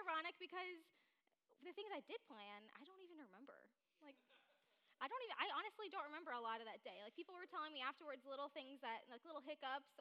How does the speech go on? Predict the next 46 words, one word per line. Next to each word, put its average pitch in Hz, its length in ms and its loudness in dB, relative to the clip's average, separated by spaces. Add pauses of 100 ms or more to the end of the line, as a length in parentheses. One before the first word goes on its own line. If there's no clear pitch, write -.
or, 240 400 -4 (320)
uh, 220 320 0 (160)
things 359 160 -4
that - 80 2
went 226 240 -2
well 311 240 8
that 285 160 4
I 294 160 4
planned, 285 240 -2
things 403 160 -6
like - 80 -2
that. 311 160 6
I'm 339 80 -4
like, 339 160 -8
"Well, 381 160 -6
great. 466 240 2
Like, 262 200 -6 (680)
I 320 160 -20
don't 277 80 -8
remember. 190 240 -8
I 262 80 2
don't 320 80 -4
even 311 160 -6
remember 330 160 -4
what 311 160 -2
cake 349 160 -2
we 247 160 -2
had," 196 240 -2
you 294 80 0
know, 247 80 -4
things 415 160 -2
like 415 160 2
that. 349 240 8
<laughs> 381 80 2
It's 440 320 -4
how 440 120 10 (200)
ironic. 330 400 4 (560)
But 339 200 8 (200)
the 359 160 0
fact 480 240 8
that 302 160 6
we 330 160 -2
could 392 240 0
have 339 80 -2
just 254 160 0
eloped 269 480 2